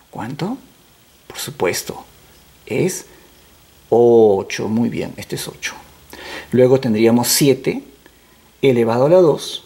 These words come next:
y elevado a la ocho. Nuevamente, de arriba hacia abajo y de par en par. Es decir, vamos a resolver esto. Dos a la ocho. ¿Y cuánto es dos a la ocho?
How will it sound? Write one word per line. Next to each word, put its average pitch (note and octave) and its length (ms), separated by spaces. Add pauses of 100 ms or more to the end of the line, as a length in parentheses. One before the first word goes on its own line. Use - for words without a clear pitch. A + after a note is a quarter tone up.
(420)
y G#2+ 240
elevado F#2+ 360
a G#2 40
la C#3 120
ocho. - 300 (500)
Nuevamente, A#2 800 (300)
de - 80
arriba C3+ 300
hacia F3+ 160
abajo F3+ 440 (480)
y G3 220
de D#3 140
par A2+ 240
en G#2 140
par. - 360
Es B2+ 120
decir, C3+ 300
vamos F#2 360
a - 40
resolver B2 460
esto. - 340 (720)
Dos A2+ 460
a - 80
la - 260
ocho. - 260 (760)
¿Y F#3 380
cuánto A3 360
es F3 140
dos E3 220
a F3 60
la G#3 160
ocho? C3 460